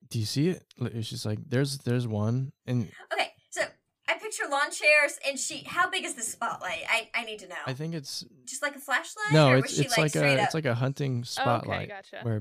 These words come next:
Speaker 1: you can
Speaker 2: Okay,
Speaker 1: immediately
Speaker 2: okay.
Speaker 1: illuminate whatever you want
Speaker 3: Mm-hmm.
Speaker 1: to
Speaker 2: Gotcha.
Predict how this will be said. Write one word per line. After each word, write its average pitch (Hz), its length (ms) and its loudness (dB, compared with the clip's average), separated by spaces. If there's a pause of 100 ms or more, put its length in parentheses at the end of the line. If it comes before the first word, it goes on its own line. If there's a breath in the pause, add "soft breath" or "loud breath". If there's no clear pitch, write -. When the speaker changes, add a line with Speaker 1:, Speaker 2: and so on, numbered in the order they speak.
(160)
Speaker 1:
you 131 80 -4
can 123 160 -2
Speaker 2:
Okay, 123 100 0
Speaker 1:
immediately 139 460 4
Speaker 2:
okay. 131 240 -2
Speaker 1:
illuminate 127 500 0
whatever 113 300 -2
you 110 80 -6
want 110 200 -2
Speaker 3:
Mm-hmm. 113 100 -6
Speaker 1:
to 117 80 -6 (1000)
Speaker 2:
Gotcha. - 280 -4